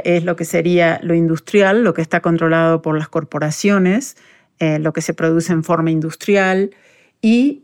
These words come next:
eh, le llamamos las redes campesinas, eh, de alimentación a la producción de pequeña escala, sea tanto en el campo como, por ejemplo,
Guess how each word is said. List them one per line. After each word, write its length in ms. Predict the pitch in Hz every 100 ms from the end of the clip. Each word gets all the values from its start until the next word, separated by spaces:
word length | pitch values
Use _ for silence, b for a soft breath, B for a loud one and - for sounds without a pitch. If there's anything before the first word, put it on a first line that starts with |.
| -
eh, 280 | 180 160 156
le 240 | 160 165 170
llamamos 600 | 175 180 180 208 214 -
las 220 | 170 165
redes 300 | 170 185 196
campesinas, 1120 | 190 175 165 180 - 220 220 196 220 240 - B B B -
eh, 140 | 175
de 120 | 160
alimentación 960 | 160 170 165 165 170 170 - 190 214 240
a 80 | 196
la 140 | 170 160
producción 840 | 170 165 165 - 185 190 208 214
de 140 | 175
pequeña 380 | 165 170 180 180
escala, 580 | 170 - 202 180 160 156
sea 380 | - 190 180 175
tanto 340 | 175 170 170
en 120 | 170 165
el 140 | 165
campo 540 | 196 196 196 202 202
como, 280 | 190 165 160
por 160 | 156 156
ejemplo, 440 | 175 160 165 160